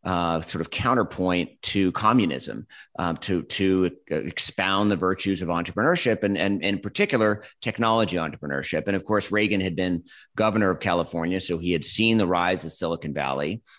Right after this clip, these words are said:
uh, which incidentally was very much a government-fueled rise, um, which maybe we can talk about later. Nothing wrong with that, but just the history is forgotten somewhat.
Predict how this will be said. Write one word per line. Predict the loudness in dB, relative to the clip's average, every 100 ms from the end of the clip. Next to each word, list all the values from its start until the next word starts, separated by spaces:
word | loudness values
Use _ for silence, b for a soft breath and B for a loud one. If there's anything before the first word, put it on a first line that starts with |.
| B
uh, | -8
which | -4 -4
incidentally | -2 -2 0 0 0 0
was | -2 -4
very | 0 2 4
much | 4 0 -2
a |
government-fueled | -6 -2 -2 0 -2 -2 -4 -4 -8 -14 -6 -2 0 -2 -2
rise, | -2 -2 0 -2 -4 -8 B B B -4
um, | -2 -2
which | -2 -4
maybe | -2
we | -2 -4
can | -6
talk | -6 -6
about | -6 -6 -2
later. | -2 0 0 0
Nothing | 0 -2
wrong | -2 -2
with | -2
that, | -4 -4 -6
but | -8
just | -10 -6
the | -4
history | -4 -4 -4 -4
is | -6
forgotten | -8 -4 -4 -4 -8
somewhat. | -8 -2 -2 -2